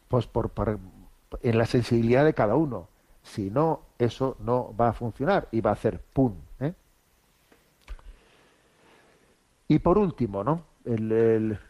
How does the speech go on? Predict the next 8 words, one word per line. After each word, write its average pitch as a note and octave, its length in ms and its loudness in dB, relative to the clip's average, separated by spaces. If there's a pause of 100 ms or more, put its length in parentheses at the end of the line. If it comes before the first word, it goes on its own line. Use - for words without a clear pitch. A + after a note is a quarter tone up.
(100)
pues, G#2 300 -4
el, G2+ 140 0
la, G2+ 300 0
la G#2 140 -2
última A#2 320 2
de A2 60 2
las G#2+ 160 0
reflexiones, G#2 760 -4